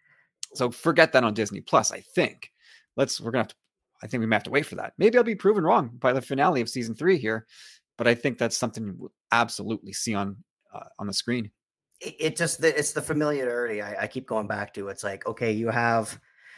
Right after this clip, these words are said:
Speaker 2: Thrawn. How do you explain Thrawn to everybody, uh, to the, to the K-,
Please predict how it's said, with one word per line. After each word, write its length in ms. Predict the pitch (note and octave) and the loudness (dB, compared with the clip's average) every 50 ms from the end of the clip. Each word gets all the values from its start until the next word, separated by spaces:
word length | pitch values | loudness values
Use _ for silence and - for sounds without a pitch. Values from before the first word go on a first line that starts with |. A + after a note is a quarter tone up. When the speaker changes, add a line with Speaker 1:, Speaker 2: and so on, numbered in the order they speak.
| _ _ | _ _
Speaker 2:
Thrawn. 500 | - - - C3+ C3+ B2 B2 A#2+ G#2+ G2 | -16 -10 -6 -2 -2 0 0 -2 -4 -4
How 140 | G2+ A#2+ C#3+ | 0 0 2
do 80 | E3 F3 | 2 2
you 60 | E3+ | 0
explain 420 | D3 - - - C#3 B2+ B2 A2+ | -2 -4 -4 -6 -8 -8 -8 -12
Thrawn 560 | - - A#2+ B2 A2+ G#2 G2 F#2 F2 E2 E2 _ _ _ _ _ _ | -14 -14 -12 -10 -8 -10 -10 -12 -14 -20 -20 _ _ _ _ _ _
to 200 | - A2+ A#2 A2 | -6 -4 -4 2
everybody, 640 | G2 C3+ C#3+ C3+ C3+ C#3 C3 C3 B2+ A#2+ A2+ - _ _ _ _ - | 4 4 4 4 2 2 2 0 -4 -6 -8 -12 _ _ _ _ 2
uh, 180 | A#2+ B2 B2+ B2+ - | 4 4 4 2 -2
to 160 | - C#3+ C#3+ | -4 -4 -2
the, 580 | B2 B2 A#2+ A#2 A2+ A2+ A2+ A2 A2 G#2 G#2+ - _ _ _ _ _ _ _ _ _ _ _ _ _ _ | 0 0 0 2 0 -2 -2 -2 -4 -8 -8 -12 _ _ _ _ _ _ _ _ _ _ _ _ _ _
to 120 | - B2+ A#2+ | -8 -8 -6
the 240 | G#2 A2 G#2 G2+ - _ _ _ - | -6 -6 -8 -8 -14 _ _ _ -12
K-, 260 | - - - A2 | -12 -12 -12 -14